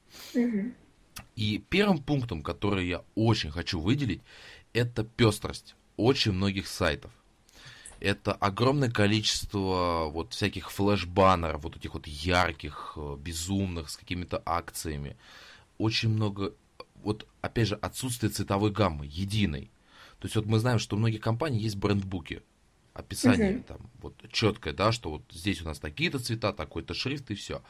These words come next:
Speaker 2: Они этого придерживаются. Сейчас я, в принципе, наблюдаю позитивную тенденцию, что сайты постепенно себя выравнивают. Но какое-то вот время я наблюдал, что сайт откроешь и хоть вырви глаза.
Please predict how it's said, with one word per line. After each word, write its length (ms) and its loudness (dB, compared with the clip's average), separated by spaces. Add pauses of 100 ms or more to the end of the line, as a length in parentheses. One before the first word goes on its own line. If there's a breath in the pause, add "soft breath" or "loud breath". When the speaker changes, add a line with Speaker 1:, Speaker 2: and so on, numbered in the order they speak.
(240 loud breath)
Speaker 2:
Они 240 2
этого 200 2
придерживаются. 720 -2 (540 soft breath)
Сейчас 460 0
я, 120 4
в 60 -6
принципе, 340 -2
наблюдаю 640 4 (140)
позитивную 500 0
тенденцию, 640 -2 (100)
что 640 -6
сайты 300 -4
постепенно 680 -2
себя 300 -2
выравнивают. 540 -2 (580 loud breath)
Но 120 -6
какое-то 380 2
вот 120 2
время 400 2
я 140 2
наблюдал, 300 2
что 160 -4
сайт 260 -2
откроешь 420 -2
и 60 -4
хоть 220 -6
вырви 280 -2
глаза. 420 -2